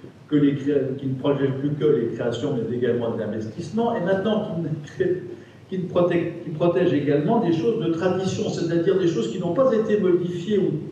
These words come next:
peu incrémentées au cours des siècles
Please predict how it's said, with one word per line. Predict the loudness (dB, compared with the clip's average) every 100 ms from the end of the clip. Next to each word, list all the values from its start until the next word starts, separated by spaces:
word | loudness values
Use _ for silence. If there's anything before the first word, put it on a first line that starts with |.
| -14 -20 -8
peu | 0 2 2
incrémentées | -2 -2 0 0 -2 0 2 2 0 -4 -2
au |
cours | 0 0 0
des | 0
siècles | 2 0 0 -2